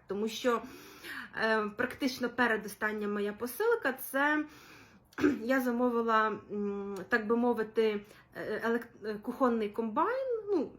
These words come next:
чи блендер, чи кухонний комбайн такий. Я думаю, хто зараз на цьому додатку, то, е, однозначно, е, їм попадався цей кухонний комбайн. Там п'ятишаровий, там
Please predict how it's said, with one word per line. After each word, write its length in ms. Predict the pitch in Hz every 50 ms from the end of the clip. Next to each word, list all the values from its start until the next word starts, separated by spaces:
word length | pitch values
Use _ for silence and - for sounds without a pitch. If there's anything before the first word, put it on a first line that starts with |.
| - -
чи 100 | - 214
блендер, 540 | 185 175 196 220 247 294 277 233 214 208 -
чи 240 | - - 202 196
кухонний 500 | 190 - - 202 - 247 240 226 214 196
комбайн 480 | 190 - 190 190 180 226 262 285 277 247
такий. 440 | 254 - 208 - - 202 208 202 202 - - - - - - -
Я 80 | 226
думаю, 320 | 226 208 240 240 233 220 214
хто 160 | 220 - 220
зараз 300 | 208 214 214 214 208 208
на 80 | 208
цьому 240 | 208 208 233 220 220
додатку, 440 | 208 220 214 247 311 339 - - 240
то, 420 | - - 214 214 208 214 208 208 208 - - - - - -
е, 300 | - 190 196 196 196 -
однозначно, 960 | - 208 202 214 226 214 214 240 240 269 269 - - - 233 226 220 214 - - 180
е, 160 | 196 190 190
їм 300 | 196 190 202 226 254 226
попадався 600 | - 226 214 220 233 208 208 185 175 175 - 185
цей 200 | - - 180 180
кухонний 440 | - - 180 - 208 196 190 190 185
комбайн. 580 | - 190 196 190 214 285 370 427 453 403 392 392 - - - -
Там 300 | - 220 220 220 220 208 - -
п'ятишаровий, 920 | - 240 226 233 - 214 - - - - 311 359 370 392 359 311 254 262 247
там 340 | 247 - 233 220 220 214 214